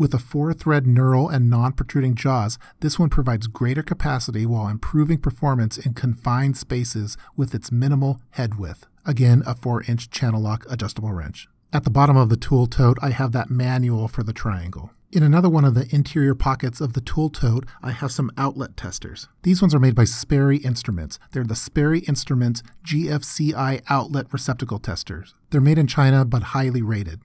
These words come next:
It's good to have a couple of these on hand. They test standard three-wire and G F C I protected one hundred twenty volt outlets for seven common wiring errors. Again, these are the Sperry Instruments G F C I outlet and receptacle testers. Highly rated.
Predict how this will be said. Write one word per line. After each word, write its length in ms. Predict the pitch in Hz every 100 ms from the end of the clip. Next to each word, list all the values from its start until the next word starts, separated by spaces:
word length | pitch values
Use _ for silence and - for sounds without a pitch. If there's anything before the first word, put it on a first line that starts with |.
| -
It's 160 | -
good 140 | - 156
to 80 | 101
have 160 | 131
a 60 | 113
couple 360 | - 156 127
of 100 | 117
these 300 | 98 104 101
on 200 | - 131
hand. 360 | 92 117 92 92 - -
They 100 | 156
test 260 | - 143
standard 520 | - - 147 156 151
three-wire 600 | - 156 156 147 135 131
and 200 | 147 123
G 180 | 113 135
F 120 | 143
C 260 | 131 - 151
I 140 | 143
protected 600 | 135 - 139 123 131 120 117
one 160 | - 139
hundred 300 | 131 139 127
twenty 220 | - 143
volt 220 | 123 131 -
outlets 460 | 131 127 117 -
for 240 | - 131 117
seven 480 | - 175 143 156
common 440 | 147 - 127 131 113
wiring 460 | 110 113 107 101
errors. 380 | 113 87 90 - _ _
Again, 280 | 151 139 127
these 160 | 131 135
are 60 |
the 100 | 107
Sperry 480 | 101 - 143 123 127
Instruments 640 | 170 120 - 117 110 - -
G 240 | 104 120
F 120 | 117
C 240 | 120 139 120
I 240 | 117 117 -
outlet 380 | 139 117 127 123
and 140 | - 127
receptacle 480 | 117 131 - 92
testers. 500 | 90 - - - - _ _
Highly 340 | - 110 110
rated. 320 | 104 78 80